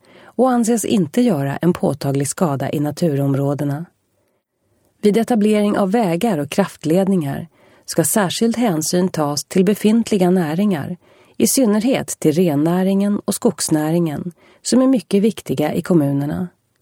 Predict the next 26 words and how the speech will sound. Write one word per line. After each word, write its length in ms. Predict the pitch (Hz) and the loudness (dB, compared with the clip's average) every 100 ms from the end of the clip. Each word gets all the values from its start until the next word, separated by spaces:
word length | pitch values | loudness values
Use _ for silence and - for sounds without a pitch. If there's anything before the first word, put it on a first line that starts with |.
| _ _ - - | _ _ -8 0
En 120 | 226 | 2
etablering 680 | 240 247 208 254 262 262 - | 2 0 2 2 2 2 0
i 100 | 233 | -2
kommunerna 580 | - 214 147 147 156 170 | 0 2 2 0 -2 -2
kräver 460 | - 147 143 143 - | -2 -2 -2 -2 -2
att 200 | 160 170 | -2 0
man 120 | 165 | 0
har 160 | 151 | 2
en 100 | 175 | 0
plan 400 | 180 202 196 147 | 0 0 2 0
för 160 | 147 185 | -2 0
återställande 800 | 190 - 156 - 170 170 165 170 | 0 0 -4 -2 0 2 2 0
av 140 | 175 | 0
mark 540 | 202 196 147 160 - - - - | 0 0 -4 -10 -16 -20 -20 -10
och 180 | - 233 | -2 -2
att 100 | 254 | 0
man 140 | 240 | 0
avsätter 580 | 254 143 127 160 151 185 | 0 -2 -2 -4 0 2
medel 460 | 151 143 139 151 | 2 0 -4 -6
till 120 | 151 165 | -4 -2
denna. 420 | 160 139 160 175 _ _ _ _ _ _ _ - | -2 -4 -8 -10 _ _ _ _ _ _ _ -2
Naturreservat, 1200 | 208 - 262 180 190 - 214 269 151 135 - - | 0 2 2 2 0 0 0 0 -2 -6 -12 -8
nationalälv 1000 | 156 147 170 190 175 143 - 180 139 143 | -6 -2 2 4 4 0 0 -2 -2 -6
och 120 | - 185 | 2 2
Natura 400 | 180 185 170 175 | 2 2 0 0
tvåtusen-områden 1200 | - 180 226 190 - 170 175 190 247 180 135 | -2 -2 0 0 2 2 2 2 0 -2 -4